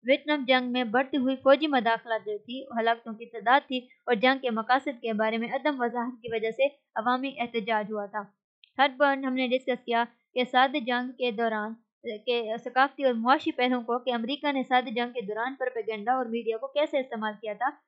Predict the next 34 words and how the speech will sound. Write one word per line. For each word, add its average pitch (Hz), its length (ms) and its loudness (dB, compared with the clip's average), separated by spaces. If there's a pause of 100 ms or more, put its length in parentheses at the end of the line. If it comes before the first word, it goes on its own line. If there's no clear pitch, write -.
(220)
तो 269 60 0
हमने 262 200 -2
डिस्कस 233 380 -4
किया 254 160 2
कि 277 120 -6
अमेरिका 269 380 -2
ने 269 120 -4
प्रोपेगेंडा 247 580 -6
के 277 180 -6
जरिए 233 280 -4
कम्युनिज्म 269 440 -4
के 254 160 -20
खतरात 240 500 -2
को 254 80 2
उजागर 220 320 0
किया 277 320 -2 (260)
और 262 60 4
अपने 277 240 0
इकदार 247 320 2
को 277 240 4
और 247 60 0
तर्ज 254 240 0
जिंदगी 262 440 -6
को 254 160 0
फ़रोग 285 280 8
देने 254 260 -2
के 240 100 -10
लिए 240 100 -4
मीडिया 254 280 0
का 240 140 -4
इस्तेमाल 226 440 -2
किया, 220 200 -6
जिस 226 120 -16
तरह 226 280 2